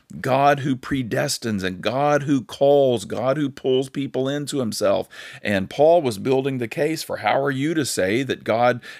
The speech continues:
can choose who he wants and overlook others? How are you to say that? Because God chose Abraham and he didn't choose Abraham's brothers.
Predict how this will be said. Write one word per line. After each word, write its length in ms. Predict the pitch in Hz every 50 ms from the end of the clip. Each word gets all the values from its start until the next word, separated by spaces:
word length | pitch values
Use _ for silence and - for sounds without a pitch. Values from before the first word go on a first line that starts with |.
| - -
can 200 | - 117 101 92
choose 400 | - - 139 135 139 143 135 -
who 100 | 139 139
he 80 | 135
wants 460 | 131 117 117 123 143 156 151 - - 107
and 100 | 101 107
overlook 540 | 113 127 110 127 131 139 139 139 131 -
others? 320 | 143 151 160 165 123 107 -
How 180 | - 117 131
are 100 | 135 139
you 180 | 135 131 147 151
to 100 | 147 135
say 260 | - - 147 165 175
that? 240 | 156 117 95 101 85
Because 340 | 117 110 - 117 110 104 - - - - - - -
God 320 | - 117 110 107 107 98 90
chose 300 | - 117 95 90 87 101
Abraham 720 | 104 123 170 196 208 170 113 95 92 95 107 135 202 - - - - -
and 140 | 87 95
he 80 | 95 92
didn't 240 | 92 110 113 120 110
choose 300 | - 131 120 120 107 117
Abraham's 500 | 113 113 98 110 110 113 110 104 101 104
brothers. 600 | - 120 127 156 180 170 156 160 156 - -